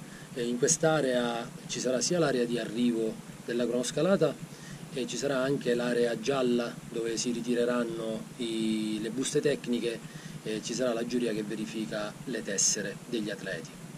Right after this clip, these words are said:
Eh, cosa dire più su, su questa gara? Il percorso secondo me è alla portata di tutti i biker,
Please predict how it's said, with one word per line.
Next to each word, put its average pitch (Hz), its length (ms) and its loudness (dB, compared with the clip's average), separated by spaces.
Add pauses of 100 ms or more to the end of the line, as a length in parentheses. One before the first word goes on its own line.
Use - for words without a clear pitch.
(840)
Eh, 110 320 -4
cosa 143 200 2
dire 151 240 6
più 135 500 2
su, 123 400 0
su 127 160 -4
questa 135 260 2
gara? 151 300 2
Il 113 100 0
percorso 123 840 2
secondo 123 440 2
me 123 320 0
è 113 60 -2
alla 113 180 -2
portata 113 360 -2
di 110 140 -2
tutti 117 480 0
i 107 100 -2
biker, 110 680 0